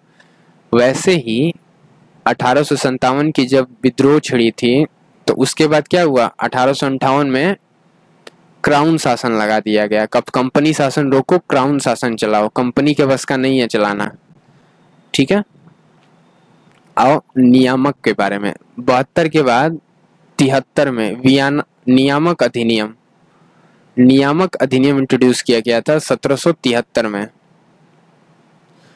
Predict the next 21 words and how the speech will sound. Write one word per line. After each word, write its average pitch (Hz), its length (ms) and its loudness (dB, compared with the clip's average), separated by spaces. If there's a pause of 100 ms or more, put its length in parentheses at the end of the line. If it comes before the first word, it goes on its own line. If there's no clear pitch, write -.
(420)
ईस्ट 175 240 2
इंडिया 151 260 2
कंपनी 147 400 0
का 147 120 0
शासन 143 500 -2 (560)
ब्रिटिश 139 340 2
संसद 143 520 0
के 139 100 -2
नियंत्रण 131 420 0
में 120 100 -2
रखा 113 280 -2
गया 131 260 -2 (640)
कि 127 60 4
अब 123 160 -2
ईस्ट 147 220 0
इंडिया 143 240 0
कंपनी 143 400 -2
को 139 120 2
ब्रिटिश 131 360 0
संसद 135 440 -2
का 131 320 0